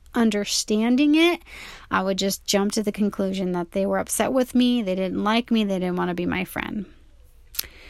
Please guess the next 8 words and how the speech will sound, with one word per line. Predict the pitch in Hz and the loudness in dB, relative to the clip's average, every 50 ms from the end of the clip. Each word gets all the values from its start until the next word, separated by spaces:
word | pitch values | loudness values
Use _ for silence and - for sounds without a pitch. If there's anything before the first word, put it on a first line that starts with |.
| - - - - - - - - - - - - - - - | -20 -20 -20 -20 -20 -20 -20 -20 -20 -20 -20 -20 -20 -6 2
Another | - 247 254 262 269 285 269 | 6 8 8 10 8 8 6
one | 254 269 254 | 6 6 6
is | 254 233 202 - | 4 4 4 4
magnification | 220 220 226 226 233 247 240 233 - 202 - - 214 202 - - - 208 202 | 6 6 6 6 6 6 4 4 2 -2 -2 0 2 2 2 2 2 2 2
or | 202 | 2
catastrophizing | 190 - - 202 - - - 240 226 214 - - - 196 - - - 190 185 190 190 185 196 196 190 190 175 175 - - - - - - - - - | 0 -2 -4 -2 0 2 6 6 6 6 4 2 0 -2 -2 0 0 0 0 0 0 0 0 0 0 0 -2 -4 -10 -20 -20 -20 -20 -20 -20 -6 0
or | - 220 214 | 2 4 4
minimizing. | 214 214 208 202 196 185 196 185 190 - 190 - - 214 | 4 4 2 0 0 0 0 -2 -2 -4 -4 -2 -2 -4